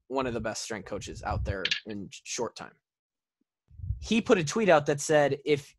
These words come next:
if you as a strength coach are worried about your players being at home during this coronavirus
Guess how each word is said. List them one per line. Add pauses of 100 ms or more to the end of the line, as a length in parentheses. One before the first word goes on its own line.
if
you
as
a
strength
coach
are
worried (720)
about (540)
your
players
being
at
home
during
this
coronavirus